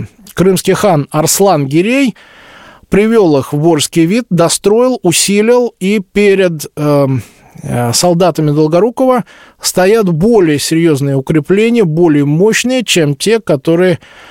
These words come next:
э, пришлось брать Миниху. Собственно, что собой представляет Перекоп? Это линия,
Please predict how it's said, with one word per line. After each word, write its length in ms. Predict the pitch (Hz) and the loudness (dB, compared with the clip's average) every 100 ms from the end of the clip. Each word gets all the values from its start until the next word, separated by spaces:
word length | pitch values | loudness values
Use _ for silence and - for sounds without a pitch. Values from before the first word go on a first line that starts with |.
| - | -10
э, 180 | 143 143 135 | -2 -2 0
пришлось 580 | 156 147 175 185 190 - | 0 0 2 0 0 -4
брать 420 | 147 135 151 151 - | -4 0 0 -2 0
Миниху. 560 | 165 143 123 - 98 - - - - - - - _ _ | 0 0 -2 -6 -14 -16 -20 -20 -20 -20 -20 -20 _ _
Собственно, 600 | - 269 - 240 226 214 | -2 0 0 0 2 0
что 260 | - 311 311 | 0 0 0
собой 400 | 240 196 233 240 | 0 0 0 -2
представляет 840 | 202 180 - 170 185 208 196 - | -4 -2 0 0 2 0 -2 -2
Перекоп? 560 | 180 180 175 143 117 - - - - - - | 0 0 -2 -4 -4 -10 -16 -18 -20 -20 -6
Это 440 | 254 285 269 247 208 | -4 -2 0 0 0
линия, 720 | 156 170 220 190 160 139 127 | 0 2 2 0 0 0 -2